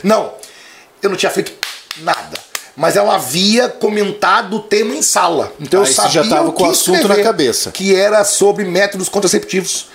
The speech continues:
Speaker 2: Gravidez e adolescência.
Speaker 1: Se é, era sobre, se, eu tinha que fazer uma carta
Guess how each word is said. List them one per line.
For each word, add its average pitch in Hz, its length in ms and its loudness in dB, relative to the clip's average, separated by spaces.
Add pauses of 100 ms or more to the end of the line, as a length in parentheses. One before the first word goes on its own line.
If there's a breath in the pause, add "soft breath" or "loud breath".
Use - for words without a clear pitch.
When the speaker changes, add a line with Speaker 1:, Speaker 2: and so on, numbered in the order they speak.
(120)
Speaker 2:
Gravidez 196 540 4
e 254 40 0
adolescência. 247 680 0
Speaker 1:
Se 190 260 2
é, 190 260 0
era 190 200 4
sobre, 196 480 2
se, - 400 0
eu 170 100 2
tinha 208 220 -2
que - 80 -6
fazer 185 240 0
uma 165 220 2
carta 180 420 0